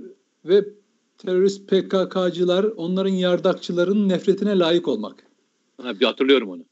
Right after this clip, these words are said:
Speaker 1: İki bin yirmi yılında böyle bir, e, şeyim vardı, dileğim vardı. Allah'a çok şükürler olsun. Ne kadar hain. Bunu, yani bunu şey, e, retorik, yani bir kelime kavram olarak kullanmıyorum. Gerçekten ülkesine ihanet eden,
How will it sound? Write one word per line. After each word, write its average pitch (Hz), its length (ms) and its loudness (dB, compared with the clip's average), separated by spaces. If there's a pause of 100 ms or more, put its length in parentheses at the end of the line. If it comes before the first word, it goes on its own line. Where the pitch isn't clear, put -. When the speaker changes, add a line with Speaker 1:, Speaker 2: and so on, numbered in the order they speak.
(160)
Speaker 1:
İki 220 300 4
bin 220 80 8
yirmi 208 300 6
yılında 160 520 2
böyle 190 280 8
bir, 208 300 -2
e, 147 200 -4
şeyim 180 300 2
vardı, 120 280 -6
dileğim 175 420 4
vardı. 156 440 -2 (640)
Allah'a 208 400 0
çok 226 240 0
şükürler 208 380 0
olsun. 185 560 -2 (360)
Ne 196 160 -2
kadar 202 240 4
hain. 180 580 0 (520)
Bunu, 185 260 -2 (400)
yani 185 360 0 (180)
bunu 214 120 4
şey, - 360 4 (100)
e, 147 60 -6
retorik, 175 540 0
yani 196 220 0
bir 214 140 -2
kelime 220 360 2
kavram 220 300 0
olarak 220 300 0
kullanmıyorum. 196 500 0 (360)
Gerçekten 240 460 2
ülkesine 135 440 -4
ihanet 143 440 -2
eden, 139 320 -4